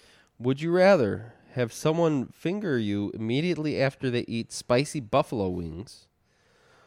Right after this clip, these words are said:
or accidentally get part of the s-, wait,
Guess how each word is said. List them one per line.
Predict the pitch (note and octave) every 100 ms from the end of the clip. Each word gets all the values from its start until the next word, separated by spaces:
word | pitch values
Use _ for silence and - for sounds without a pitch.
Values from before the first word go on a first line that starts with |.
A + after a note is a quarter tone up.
| _ _ _
or | - D#3 G3+ A2 F2+ - - -
accidentally | C3 E3 - C#3 B2 B2
get | A2 - -
part | - C#3+ D#3
of | B2+
the |
s-, | A2 - _ _ _ _ _ - F2+
wait, | - G2